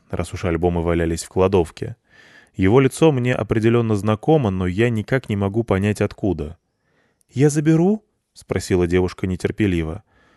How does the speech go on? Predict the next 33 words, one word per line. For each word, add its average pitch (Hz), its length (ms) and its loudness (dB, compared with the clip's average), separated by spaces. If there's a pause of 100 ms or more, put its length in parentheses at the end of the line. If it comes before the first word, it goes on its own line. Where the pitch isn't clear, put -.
(300)
«Ну, 101 460 0
вроде 107 400 2
бы 120 120 2
на 113 120 2
них 110 180 -2
больше 110 320 -2
никто 107 280 -4
не 127 100 0
претендует. 82 760 -2 (460)
Я 110 220 4
определенно 120 560 4
не 107 140 2
любитель 104 420 0
разглядывать 95 580 2
чужие 101 360 -2
фото». 98 480 -4 (440)
Захлопнул 92 560 -2
пыльный 85 360 -2
альбом 107 340 0 (320)
и 127 260 -2
отдал 82 400 0
его. 82 380 -4 (520)
«Спасибо. 135 640 -2 (400)
Ваш 135 240 0
помощник 151 480 0
сказал, 143 420 0
что 139 200 -4
вы 135 80 0
нашли 143 320 -2
ящик 156 500 0 (400)
со - 160 -4
всяким 131 560 2
таким. 107 560 -2